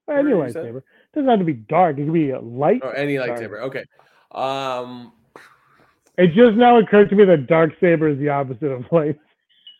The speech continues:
Speaker 2: Wow.
Speaker 1: I never really even thought of it. I was just like, "It's a word." <laughs> All right, dark saber.
Speaker 2: I'm
Speaker 1: Well,
Speaker 2: shook.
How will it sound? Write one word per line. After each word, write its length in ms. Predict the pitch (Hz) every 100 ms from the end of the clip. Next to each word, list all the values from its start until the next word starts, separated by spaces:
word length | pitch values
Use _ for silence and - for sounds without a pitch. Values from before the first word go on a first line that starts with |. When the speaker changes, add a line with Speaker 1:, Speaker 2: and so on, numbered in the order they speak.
| _ _ - - - _ _ _ _ _ _ _ _ _ _ _ _ _ _ _ _ _ _ _ _ _ _ _ -
Speaker 2:
Wow. 640 | 85 95 120 113 90 - _ _ _ -
Speaker 1:
I 140 | 175
never 360 | 190 226 240 262
really 300 | 254 240 233
even 200 | 226 202
thought 280 | 202 214 262
of 80 | 170
it. 40 | 135
I 40 |
was 80 | 139
just 120 | 160
like, 120 | 170
"It's 140 | 175 180
a 60 |
word." 220 | 202 196 - _ _ _ -
<laughs> 0 | - 740 906 _ _ _ _ _ _ _ - - _ _ - - _ _ _ - _ _ _ _ _ _ _ _ _ _ _ _ _ _ _ _ _ _ _ _
All 140 | 175 156
right, 200 | 147 - _ _
dark 220 | 180 170 190 -
saber. 240 | 165 156 _ _ _ _ -
Speaker 2:
I'm 280 | 120 147 127
Speaker 1:
Well, 180 | 175 170
Speaker 2:
shook. 180 | -